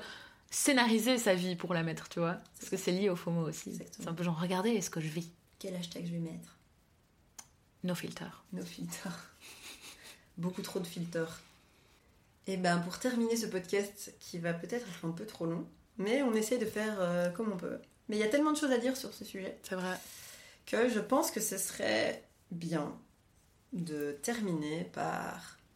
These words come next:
Speaker 2: quelques petits tips peut-être pour par-, pour pallier, pardon, à ce, ce sentiment qui peut nous envahir parfois de manière un peu trop intense.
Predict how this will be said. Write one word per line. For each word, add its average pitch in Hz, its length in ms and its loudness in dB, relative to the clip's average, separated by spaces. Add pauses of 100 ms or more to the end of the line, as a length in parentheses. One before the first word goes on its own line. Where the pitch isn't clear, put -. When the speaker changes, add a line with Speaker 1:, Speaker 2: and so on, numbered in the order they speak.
(380)
Speaker 2:
quelques 226 380 2
petits 208 480 -8 (180)
tips - 340 -6
peut-être 170 460 0
pour - 200 -12
par-, 190 200 -2 (260)
pour 175 220 -6 (140)
pallier, 165 340 0
pardon, 151 320 -8 (220)
à 170 80 -6
ce, 156 220 -4 (1400)
ce - 140 -4
sentiment 233 540 2
qui - 160 -2
peut 208 140 -2
nous 190 220 2
envahir 180 420 4
parfois 170 460 -2
de 160 120 -4
manière 151 400 -6
un 147 60 -12
peu - 120 -18
trop - 300 -8
intense. 156 520 -8